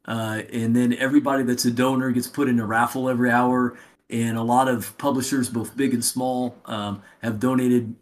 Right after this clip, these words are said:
lots of nice little goods to get in those raffles. Uh, it's, uh, it's just a great way. I mean, if you're like me and I, I'm just, a, I had, you know, a lot of family affected by cancer,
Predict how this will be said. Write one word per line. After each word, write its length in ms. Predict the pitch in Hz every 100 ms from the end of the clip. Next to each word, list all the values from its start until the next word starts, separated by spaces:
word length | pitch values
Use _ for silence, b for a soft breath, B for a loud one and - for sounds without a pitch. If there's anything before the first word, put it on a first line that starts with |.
| -
lots 300 | 113 127 127
of 100 | 117
nice 300 | 123 123 131
little 160 | 123
goods 380 | 113 123 123 -
to 100 | 117
get 320 | 110 120 120
in 140 | 127 117
those 200 | 113 120
raffles. 600 | 120 117 123 113 - B B _ _ -
Uh, 240 | 104 98
it's, 340 | 98 95 - -
uh, 260 | 107 98
it's 160 | - -
just 160 | 226 180
a 60 |
great 340 | 165 160 147 120
way. 220 | 113 107
I 40 |
mean, 140 | 113 117
if 100 | 143
you're 80 |
like 240 | 139 143 143
me 400 | 143 143 139 - 120
and 240 | 113 113 110 b b _ -
I, 240 | 110 131
I'm 140 | 139 127
just, 240 | 123 -
a, 260 | 127 107 - 62 76
I 100 | 117
had, 380 | 120 127 123 113 -
you 100 | 120
know, 80 |
a 20 | 110
lot 160 | 123
of 80 | 120
family 340 | 139 131 131
affected 420 | 113 - 135 139 120
by 120 | 123
cancer, 540 | 127 123 117 117 113